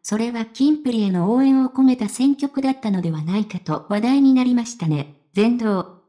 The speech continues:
ウエストの幸せの花にティアラが涙した理由。なお、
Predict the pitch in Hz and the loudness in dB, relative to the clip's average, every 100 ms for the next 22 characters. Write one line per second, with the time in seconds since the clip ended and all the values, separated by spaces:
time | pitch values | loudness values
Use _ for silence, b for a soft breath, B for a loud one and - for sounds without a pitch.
0 | _ 233 277 - 240 202 185 - - - | _ -2 -2 -2 -4 -2 -2 -6 -20 -4
1 | 269 285 302 294 285 269 254 247 240 208 | 0 2 0 0 2 2 0 -2 0 0
2 | - 285 311 294 233 214 247 269 247 220 | -2 0 2 2 2 2 4 4 4 -4
3 | 180 175 180 180 170 - _ - 233 269 | -4 -2 -2 -4 -6 -10 _ -4 0 0